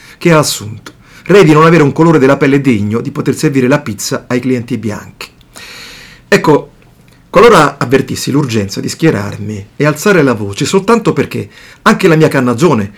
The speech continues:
non è della tonalità gradita da costoro, o perché sono figlio di un immigrato africano, ogni mio gesto e ciascuna parola, per quanto giusti e urgenti, sarebbero vuoti della necessaria forza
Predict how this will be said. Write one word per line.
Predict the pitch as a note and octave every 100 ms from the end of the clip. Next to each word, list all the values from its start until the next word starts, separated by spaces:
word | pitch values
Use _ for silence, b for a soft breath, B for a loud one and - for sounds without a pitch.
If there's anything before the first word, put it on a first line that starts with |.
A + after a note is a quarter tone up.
| B
non | - D3
è | C3
della | B2 A#2
tonalità | A#2+ A2+ A2+ C#3
gradita | A#2 A#2 D3+
da | F3+ -
costoro, | C#3+ - E3 G2 - B B B
o | B F3+
perché | G3+ G#3+
sono | G#3+ G#3
figlio | G3+ F#3+
di | C#3+
un | C#3
immigrato | C3 D3+ D#3
africano, | A#2+ C#3 G#3 B2 A2 - b b b b
ogni | C4+ C4+ F#3+
mio | D#3 C3+
gesto | A2+ G2 - - - -
e | -
ciascuna | G#3+ - B3 F3+
parola, | D3+ A2+ F#2+ G2+ _ B
per | - -
quanto | D4 A#3 G3+
giusti | D3+ G#3+ - - A2 G2+ _ _
e | A3+
urgenti, | A#3 - A2 C3+ G2+ - G2 - B B B
sarebbero | - G3 F#3 E3 E3
vuoti | D3 F#3+ G2+ - G#2 B B
della | C#3 C#3
necessaria | C#3 D#3+ D#3 - G3 C#3+
forza | A#2 D3+ F#3 F3 -